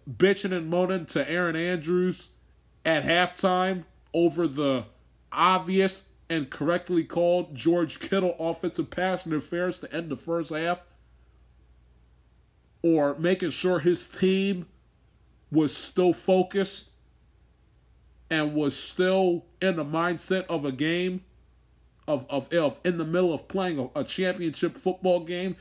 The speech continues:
instead of running seventy yards downfield to pose, to pose for the next morning's, uh, the ne-, the next morning Sports Illustrated when they intercepted Mahomes in the early stages of the fourth quarter.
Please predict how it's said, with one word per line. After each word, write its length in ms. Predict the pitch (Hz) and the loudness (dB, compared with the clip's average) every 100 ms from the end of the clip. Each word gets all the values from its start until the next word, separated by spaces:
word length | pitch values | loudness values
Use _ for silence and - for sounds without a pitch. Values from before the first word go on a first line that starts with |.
| - | -10
instead 380 | 151 - - 175 | -8 -6 0 0
of 200 | 143 117 | 0 -2
running 300 | 147 180 180 | -2 0 -2
seventy 480 | 143 - 185 180 170 | -4 2 2 2 2
yards 480 | 165 170 180 143 123 | 2 2 0 -2 -2
downfield 760 | 156 165 160 - 175 175 175 - - - | 0 0 -4 -2 0 2 0 -2 -16 -10
to 100 | 139 | -8
pose, 520 | 127 - 175 180 185 | -6 2 4 6 4
to 200 | - - | 0 -6
pose 440 | 135 - 180 180 180 | -4 2 6 6 4
for 160 | 175 | -4
the 140 | 160 139 | -4 -2
next 360 | 147 170 - | -2 -2 -2
morning's, 640 | 165 170 180 170 143 - - - - - | -2 0 0 -2 -6 -10 -14 -20 -10 -2
uh, 720 | 147 135 123 120 113 107 104 104 101 - - - 65 - - 160 | 0 2 0 0 -2 -4 -8 -14 -20 -20 -20 -20 -20 -20 -16 -2
the 140 | 143 | 0
ne-, 160 | 165 165 | 0 -4
the 200 | 147 147 | -4 0
next 280 | 175 170 160 | 0 -2 -2
morning 360 | 165 185 170 | 0 0 -2
Sports 500 | - - 180 165 - | -6 -2 0 0 -2
Illustrated 760 | 180 180 - - 185 185 185 - - - | 0 0 0 -2 -2 0 -2 -6 -20 -6
when 200 | 151 147 | -2 0
they 100 | 143 | -2
intercepted 760 | 165 175 147 - 185 185 180 | -2 -4 -4 0 -2 0 -4
Mahomes 600 | 147 139 135 165 175 156 | -2 -4 -2 0 0 0
in 80 | 156 | -4
the 100 | 139 | -4
early 300 | 170 170 170 | -2 0 0
stages 360 | 165 175 175 151 | 0 0 0 -2
of 80 | 151 | -6
the 80 | 147 | -6
fourth 340 | 185 180 - | -2 -2 -2
quarter. 320 | 185 190 190 | 0 0 0